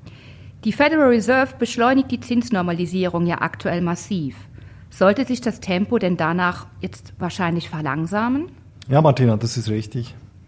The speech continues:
Speaker 1: Wenn wir die aktuelle Situation betrachten, dann haben wir also auf der einen Seite eine schnell sinkende Liquidität und auf der anderen Seite eine rekordverdächtige Inflation.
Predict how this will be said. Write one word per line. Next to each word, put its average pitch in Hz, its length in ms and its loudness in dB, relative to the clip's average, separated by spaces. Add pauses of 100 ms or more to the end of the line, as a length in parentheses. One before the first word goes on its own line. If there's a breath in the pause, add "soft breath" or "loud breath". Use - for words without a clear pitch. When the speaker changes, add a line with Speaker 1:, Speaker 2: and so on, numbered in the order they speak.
(160)
Speaker 1:
Wenn 233 140 2
wir 262 80 2
die 269 100 4
aktuelle 247 400 2
Situation 233 400 -2
betrachten, 247 800 -2
dann 220 160 4
haben 208 240 2
wir 202 280 0
also 196 180 0
auf 180 100 -4
der 190 160 -4
einen 190 280 2
Seite 247 400 -2
eine 196 180 2
schnell 196 400 0
sinkende 196 420 0
Liquidität 175 1000 -4
und - 180 -2
auf 180 120 -2
der - 140 0
anderen 254 340 0
Seite 175 480 -4 (340 loud breath)
eine 190 240 0
rekordverdächtige 190 960 -2
Inflation. 180 800 -4